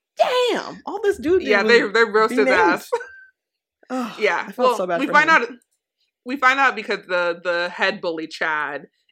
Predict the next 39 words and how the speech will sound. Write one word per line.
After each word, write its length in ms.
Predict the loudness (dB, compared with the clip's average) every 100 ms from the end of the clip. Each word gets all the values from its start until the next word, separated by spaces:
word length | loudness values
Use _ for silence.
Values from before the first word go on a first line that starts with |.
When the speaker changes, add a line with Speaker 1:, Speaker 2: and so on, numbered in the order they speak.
| -2
Speaker 2:
is 540 | 2 2 0 -6 -20 -20 -20 _ -8
in 140 | 2
love 180 | 4 4
with 160 | 2
Allison 440 | -2 -4 -6 -10 -10
too, 200 | -4 -2
I 140 | -2
guess. 380 | -6 -8 -8 -10
Speaker 1:
Yeah. 380 | -12 -12 -12 -12 -8
Speaker 2:
And 100 | -4
he 140 | 2
does, 160 | 4 4
like, 160 | 4 4
that 140 | 4
gross 260 | 2 0 0
thing 200 | -4 -2
where 100 | -4
he's 140 | -2
like, 240 | 0 -2 -2
"Don't 160 | -4
talk 180 | 0 0
to 80 | 0
Allison, 260 | -2 -4
Speaker 1:
"You 40 | -10
Speaker 2:
she's 100 | -8
my 40 | -8
Speaker 1:
talking 140 | -8
to 60 | -6
my 160 | -6
Speaker 2:
girlfriend." 260 | -4 -4 -4
Speaker 1:
girlfriend?" 400 | -6 -10 -14 -14
She's 220 | -12 -8 -2
like, 340 | 0 0 -4 -2
"I'm 60 |
Speaker 2:
And 200 | 2 2
Speaker 1:
not 180 | 2 0
your 120 | 0 0
girlfriend." 600 | -2 -2 -4 -4 -4 -6
Speaker 2:
no. 460 | -8 -10 -16 -18